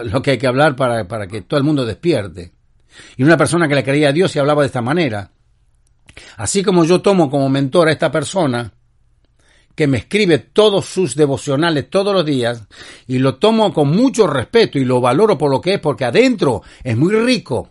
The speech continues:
como ser humano es riquísimo, por cómo piensa, cómo desarrolla las cosas. Bueno, si yo le puedo servir de alguna manera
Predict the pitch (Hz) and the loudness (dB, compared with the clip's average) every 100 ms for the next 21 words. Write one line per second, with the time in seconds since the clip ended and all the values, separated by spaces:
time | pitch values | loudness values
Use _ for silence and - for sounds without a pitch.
0 | _ _ _ _ _ _ 165 147 - 214 | _ _ _ _ _ _ -4 -2 2 2
1 | 185 220 196 143 143 175 214 - 107 82 | 4 2 2 0 -4 -6 -10 -10 -14 -14
2 | - - _ _ - - - 120 175 214 | -18 -20 _ _ -20 -20 -6 -2 0 0
3 | 160 156 135 131 131 147 135 117 131 139 | 2 2 2 -2 -2 -2 -2 -2 -2 0
4 | 135 113 120 98 - - - 226 151 - | 0 -2 -6 -8 -14 -20 -16 -8 -8 -6
5 | 131 175 180 185 160 160 175 160 143 170 | -2 0 0 0 0 2 2 4 2 2
6 | 165 160 131 110 _ | 2 2 0 -2 _